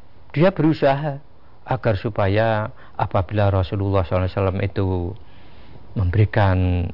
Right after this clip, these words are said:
nasihat-nasihat, ceramah-ceramahnya kepada para sahabat itu,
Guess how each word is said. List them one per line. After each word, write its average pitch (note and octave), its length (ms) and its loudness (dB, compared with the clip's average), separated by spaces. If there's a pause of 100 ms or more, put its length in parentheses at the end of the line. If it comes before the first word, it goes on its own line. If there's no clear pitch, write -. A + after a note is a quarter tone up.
nasihat-nasihat, G2+ 880 2
ceramah-ceramahnya F#2+ 1040 2
kepada G2 320 2
para G2+ 240 2
sahabat G2+ 320 0
itu, A2 320 0